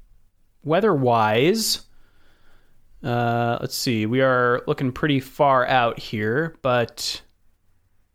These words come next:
um, that race takes place at one P M local time. So,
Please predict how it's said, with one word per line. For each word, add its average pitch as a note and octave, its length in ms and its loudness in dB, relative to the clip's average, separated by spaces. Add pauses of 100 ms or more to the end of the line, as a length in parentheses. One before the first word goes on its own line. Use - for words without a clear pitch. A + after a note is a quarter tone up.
(340)
um, A2+ 800 -4 (100)
that C3+ 320 -2 (500)
race C3+ 280 0
takes - 320 -6
place D3+ 380 -2
at B2 100 -2
one D3 280 2
P D3+ 260 -2
M D3 320 0
local C#3 280 0
time. E3+ 400 0
So, C#3 520 2